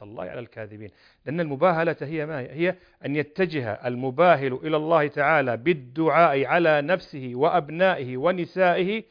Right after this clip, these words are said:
بالعقوبة واللعنة إن كان كاذباً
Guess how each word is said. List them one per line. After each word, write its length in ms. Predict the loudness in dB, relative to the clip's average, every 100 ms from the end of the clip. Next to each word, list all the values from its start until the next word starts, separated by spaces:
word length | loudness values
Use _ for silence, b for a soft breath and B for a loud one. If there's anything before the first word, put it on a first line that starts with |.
| b b b
بالعقوبة 800 | 2 4 4 0 2 4 4 2 0
واللعنة 680 | 2 2 4 2 2 0 -2
إن 200 | -6 -6
كان 260 | -2 -2 -2
كاذباً 460 | -4 -8 -8 -18